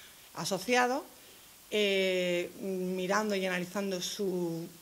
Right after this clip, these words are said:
lo que requieren, mejorando lo que tienen y bueno,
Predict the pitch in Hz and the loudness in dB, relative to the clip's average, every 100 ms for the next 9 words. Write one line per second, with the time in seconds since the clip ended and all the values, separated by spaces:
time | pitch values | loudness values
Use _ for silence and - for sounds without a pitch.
0 | - - - - - 196 190 185 165 170 | -20 -20 -20 -20 -10 -4 -2 -2 -4 0
1 | 226 226 233 214 196 180 190 185 202 196 | 2 2 0 -2 -4 -2 0 2 2 2
2 | 185 175 175 226 233 226 240 - - - | 0 0 -2 -4 -4 -4 -8 -12 -20 -20
3 | - - - - 226 214 233 190 | -20 -20 -20 -10 -4 0 0 0